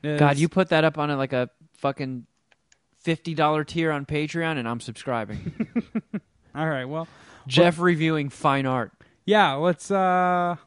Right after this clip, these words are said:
Speaker 1: I'll put it out to the Slack channel. We'll see how many buyers we get.
Speaker 2: Van Gogh? How about Van Gogh? Fuck yourself.
Speaker 1: <laughs> All right, let me give you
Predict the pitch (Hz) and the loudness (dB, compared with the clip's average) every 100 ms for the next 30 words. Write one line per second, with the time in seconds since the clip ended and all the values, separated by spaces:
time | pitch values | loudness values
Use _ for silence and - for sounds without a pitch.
0 | _ 156 165 220 208 202 - 190 170 - | _ -4 0 2 2 2 0 -4 -4 -4
1 | 175 165 175 147 143 - 160 151 139 143 | -6 -4 -4 -4 -6 -6 -4 -2 -2 -2
2 | 143 123 123 131 359 381 294 196 285 330 | -2 -4 -8 -4 -2 -2 -4 -2 0 2
3 | 262 262 _ _ _ - 349 339 269 - | 0 -4 _ _ _ -6 -2 2 0 -2
4 | 220 294 294 262 285 247 - 302 339 - | -4 -2 2 4 4 4 0 -2 -2 -2
5 | 285 190 196 214 269 - 214 - 226 175 | -4 -2 0 2 2 6 6 6 4 4
6 | _ - - - - - 214 214 185 170 | _ -20 -20 -20 -10 4 10 10 10 6
7 | 202 220 233 220 226 226 | 2 2 4 4 6 4